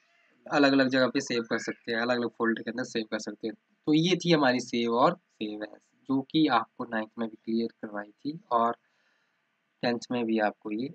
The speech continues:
अच्छी तरह से clear हो गई है। ठीक है, अब चलते हैं next question की तरफ।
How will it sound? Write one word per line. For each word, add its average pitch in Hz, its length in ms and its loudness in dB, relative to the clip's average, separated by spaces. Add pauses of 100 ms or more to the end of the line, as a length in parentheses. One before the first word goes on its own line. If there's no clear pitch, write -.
(120)
अच्छी - 240 -10
तरह 113 240 -6
से 147 200 -2
clear - 1500 -6
हो 107 160 -2
गई 107 160 -6
है। 104 60 -6 (400)
ठीक 170 180 -4
है, 202 60 0 (160)
अब 135 140 -6
चलते 139 240 2
हैं 143 100 6
next 127 360 -2
question 117 340 -6
की 113 140 -6
तरफ। 151 280 0